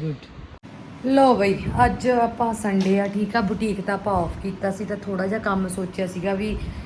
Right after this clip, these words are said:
ਵਿਆਹ ਨੂੰ ਮੱਦੇਨਜ਼ਰ ਰੱਖਦੇ ਹੋਏ ਜਿਹੜਾ ਵੀ ਆਪਣਾ ਕੰਮ ਆ ਆਪਾਂ ਫਿਨਿਸ਼ ਕਰ ਲਈਏ, ਹੈ ਨਾ, ਟਾਈਮ ਨਾਲ, ਤਾਂ ਬਾਹਲਾ ਵਧੀਆ ਗੱਲ ਆ। ਬਾਕੀ ਦੇਖਦੇ ਹਾਂ। ਤੇ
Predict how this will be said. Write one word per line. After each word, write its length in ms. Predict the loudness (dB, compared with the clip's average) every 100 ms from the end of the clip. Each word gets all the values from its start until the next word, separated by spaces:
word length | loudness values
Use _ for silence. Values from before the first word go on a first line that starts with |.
| -10 -4
ਵਿਆਹ 300 | 0 2 2
ਨੂੰ 120 | 2
ਮੱਦੇਨਜ਼ਰ 540 | 2 0 -2 -2 0 0
ਰੱਖਦੇ 300 | -2 -4 -4
ਹੋਏ 180 | -2 -2
ਜਿਹੜਾ 280 | -2 -2 0
ਵੀ 120 | 0
ਆਪਣਾ 300 | 0 -2 -4 -2
ਕੰਮ 280 | -2 0
ਆ 60 | -2
ਆਪਾਂ 200 | -2 -4 -4
ਫਿਨਿਸ਼ 300 | -4 -4 -4 -4
ਕਰ 160 | -2
ਲਈਏ, 320 | -2 -2 -2
ਹੈ 80 | -2
ਨਾ, 140 | -2 -4 -8 -16 -16 -10 -4
ਟਾਈਮ 300 | -2 0 0
ਨਾਲ, 200 | -2 -4
ਤਾਂ 160 | -6
ਬਾਹਲਾ 280 | -6 -4 -4
ਵਧੀਆ 300 | -2 0 0
ਗੱਲ 320 | 0 0 0
ਆ। 60 | -4 -8 -14 -16 -14 -8
ਬਾਕੀ 260 | -6 -4
ਦੇਖਦੇ 420 | 0 0 0 -2 -2
ਹਾਂ। 100 | -2 -6 -12 -12 -6
ਤੇ 120 | -2